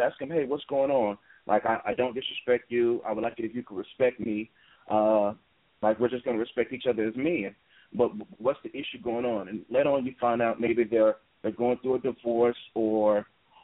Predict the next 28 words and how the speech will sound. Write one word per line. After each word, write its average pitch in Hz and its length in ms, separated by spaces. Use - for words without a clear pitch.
or 104 460
they 127 80
may 131 140
be 127 100
having 120 300
financial 127 420
problems 120 460
or 107 60
whatever 131 220
the 127 60
issue 127 300
may 113 160
be. 120 340
You, 123 200
if - 100
you 175 200
build 160 180
a 135 40
relationship 127 460
with 123 140
that 135 120
employee, 139 520
then 127 100
that 135 100
allows 127 400
you 123 80
to 113 80
know 117 360